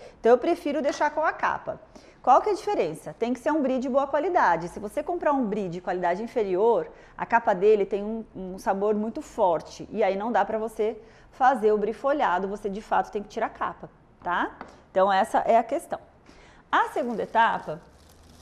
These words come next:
agora eu vou pegar a massa filo. A massa filo é uma massa bem fininha. Eu vou mostrar pra vocês. E ela é totalmente diferente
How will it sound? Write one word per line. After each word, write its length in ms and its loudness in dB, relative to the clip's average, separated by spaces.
agora 360 2
eu 40 -4
vou 120 -6
pegar 240 -2
a 40 -2
massa 280 -6
filo. 680 -2
A 80 -6
massa 340 0
filo 640 -2
é 100 -2
uma 120 -2
massa 280 -2
bem 260 2
fininha. 680 -4
Eu 80 -10
vou 80 -10
mostrar 280 -2
pra 160 -4
vocês. 720 -4
E 100 -2
ela 140 2
é 60 0
totalmente 840 -2
diferente 1040 -2